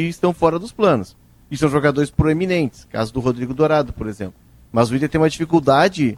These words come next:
de, de se desfazer de alguns jogadores. O Caio Vidal não quis ir pro Avaí, por exemplo. O Inter queria colocar no negócio do alemão, o Avaí queria, mas o Caio quis permanecer. Se o Inter, é, é, o Inter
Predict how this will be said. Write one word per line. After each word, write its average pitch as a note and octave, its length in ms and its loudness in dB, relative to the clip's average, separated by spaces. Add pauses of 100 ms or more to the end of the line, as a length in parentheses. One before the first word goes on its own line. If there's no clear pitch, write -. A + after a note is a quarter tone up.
(480)
de, C3+ 440 0 (180)
de B2+ 300 -2
se F#2+ 120 -8
desfazer C3+ 480 0
de C#3 80 -4
alguns B2+ 200 0
jogadores. A#2 280 -2
O A2 60 -14
Caio C#3+ 240 0
Vidal D#3 420 2 (280)
não D3 120 2
quis C#3 220 -4
ir C#3+ 60 -2
pro D#3+ 160 2
Avaí, F#3+ 320 0
por - 160 -4
exemplo. G2 300 -10 (360)
O A2 60 -16
Inter A#2+ 160 -18
queria C3+ 200 -2
colocar C#3 380 0
no D3+ 140 0
negócio D3 300 0
do D3+ 60 2
alemão, F3+ 460 2
o A2 60 -6
Avaí A2 260 -2
queria, F3 420 -2 (280)
mas A#2 180 -4
o A#2+ 40 -14
Caio B2+ 220 -4
quis C#3+ 140 -10
permanecer. D3 720 -2 (400)
Se - 120 -10
o D3 60 4
Inter, A3+ 280 0 (120)
é, B2 840 2
é, - 40 -6
o A#2 140 -2
Inter D#3+ 200 0